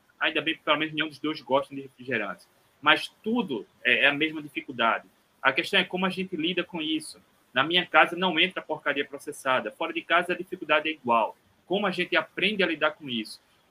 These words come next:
Eu faço exceção? Faço, mas eu, eu acho que eu devo ter feito há, há três ou quatro meses uma exceção. Não sinto falta.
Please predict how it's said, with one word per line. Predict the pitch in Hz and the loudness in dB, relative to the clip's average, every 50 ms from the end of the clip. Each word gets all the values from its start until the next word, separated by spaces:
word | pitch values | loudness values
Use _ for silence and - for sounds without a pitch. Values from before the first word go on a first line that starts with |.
| _ - | _ -2
Eu | 156 180 | 0 0
faço | 185 - - - - 202 - 214 - | 0 -2 -4 4 6 6 6 4 2
exceção? | - 185 170 - - 208 214 | -2 -2 -2 -2 -2 -6 -6
Faço, | - - - 202 208 196 - - 147 | -4 2 4 6 6 6 4 0 -4
mas | 156 170 170 165 | -4 -2 -2 0
eu, | 170 165 160 | -2 0 2
eu | 170 170 170 170 | 2 4 6 6
acho | 175 180 - - | 6 4 4 0
que | 185 | -2
eu | 170 | 2
devo | 180 180 180 | 2 0 0
ter | - - 170 | 0 -6 -4
feito | - - 175 175 180 | -2 -2 -2 2 4
há, | 170 165 147 147 147 | 4 4 4 4 0
há | |
três | 143 - _ - 139 170 185 180 | -2 -4 _ -2 0 0 0 -2
ou | 160 | -2
quatro | - 165 165 - 151 | -2 -2 -2 -2 -4
meses | 131 127 135 160 165 139 127 117 123 | -4 -2 0 0 0 -2 -4 -12 -8
uma | 139 143 139 | -4 -4 -4
exceção. | 139 - 131 123 - - 113 101 98 - _ _ _ _ _ _ _ _ _ _ _ - | -4 -4 -8 -10 -8 -10 -10 -10 -10 -12 _ _ _ _ _ _ _ _ _ _ _ -4
Não | 131 143 147 143 | -2 -2 -2 -2
sinto | - 156 151 147 - - | -4 -6 -8 -8 -10 -16
falta. | - - - 127 123 123 - | -4 2 4 6 6 4 2